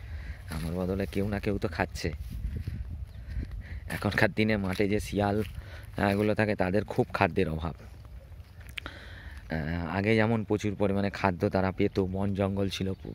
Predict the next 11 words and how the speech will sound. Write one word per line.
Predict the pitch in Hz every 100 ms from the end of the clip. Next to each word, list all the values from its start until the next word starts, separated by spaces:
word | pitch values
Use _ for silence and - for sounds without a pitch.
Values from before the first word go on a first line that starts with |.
| -
প্রচুর | 87 76 - 107
পরিমাণে, | 95 82 82 78 - - - - - - - - - 277 262 247 - 233 - 208
এখন | - 95 110 113 - - - - - 95
বন | 101 113
জঙ্গলও | 113 120 123 127
সেইভাবে | 104 104 104 101
নেই, | 113
চারিদিকে | 127 95 90 98 98
বাসস্থান | 90 98 117 - 110
হয়ে | 107 107
যাচ্ছে, | 110 107 - 147